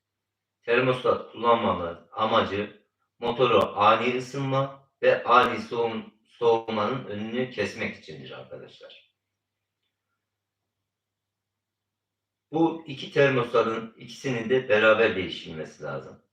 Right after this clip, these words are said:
Biri sağlam, biri bozuk demem gibi bir lüksümüz yok. Söktüğümüz zaman A ve B olmak üzere iki termostatımızın ikisini de değiştiririz.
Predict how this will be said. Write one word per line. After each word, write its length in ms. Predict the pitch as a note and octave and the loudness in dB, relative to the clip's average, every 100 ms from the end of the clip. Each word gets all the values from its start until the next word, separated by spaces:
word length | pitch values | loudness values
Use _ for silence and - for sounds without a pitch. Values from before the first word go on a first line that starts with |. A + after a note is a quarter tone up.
| _ | _
Biri 200 | A#2+ C3 | -12 -10
sağlam, 680 | B2+ C3 C3 - - - _ _ - | -2 4 6 4 0 -4 _ _ -12
biri 360 | A2 A#2 A2 - _ - | -10 -8 -10 -16 _ -4
bozuk 480 | A#2 A#2 G#2 - - | -4 -2 -6 -8 -4
demem 480 | A#2 A2 F#2+ - - | -2 0 -2 -6 -10
gibi 320 | A#2+ G#2+ F#2+ | -4 -4 -4
bir 80 | A2+ | -6
lüksümüz 640 | A#2+ - - B2 - - | -8 -10 -8 -6 -6 -6
yok. 300 | G#2+ - - _ _ _ _ | -6 -4 -8 _ _ _ _
Söktüğümüz 640 | _ C3+ B2 G2 F2 D#2+ - | _ -2 -2 -4 -8 -8 -2
zaman 520 | - - - - - _ _ _ _ - | 0 0 -2 -8 -16 _ _ _ _ 0
A 320 | - C#3+ - | 4 4 4
ve 200 | - - | 0 4
B 240 | A#2 A#2 | 8 8
olmak 440 | G2 F#2+ F#2 - - | 6 2 -2 -8 -8
üzere 480 | G2 F#2+ A2+ - - | -4 -2 -2 -6 -18
iki 220 | G2+ - | -20 -2
termostatımızın 1080 | A2+ G#2 G2 - F2+ F2+ F#2 E2+ F#2+ - | 0 2 -2 -4 -8 -8 -12 -12 -14 -14
ikisini 400 | - - - G2 | -16 -20 -14 -10
de 120 | F#2 G2 | -6 -4
değiştiririz. 800 | G2 F#2 - D#2+ - - _ | -6 -6 -10 -14 -14 -18 _